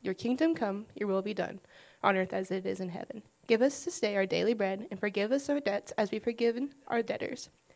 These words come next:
And lead us not into temptation, but deliver us from the evil one. For if you forgive other people when they sin against you, your heavenly Father will also forgive you.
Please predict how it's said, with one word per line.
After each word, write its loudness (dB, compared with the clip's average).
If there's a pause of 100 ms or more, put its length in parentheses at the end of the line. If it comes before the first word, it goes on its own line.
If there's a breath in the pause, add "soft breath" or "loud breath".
(340 soft breath)
And 0
lead 4
us 4
not -2
into 0
temptation, 0
but -2
deliver 0
us 2
from -6
the -6
evil -4
one. -6 (520 loud breath)
For 8
if 6
you -2
forgive 8
other 6
people 2
when -6
they 2
sin -2
against 0
you, -2 (120)
your -2
heavenly 4
Father 4
will 0
also 0
forgive -8
you. -6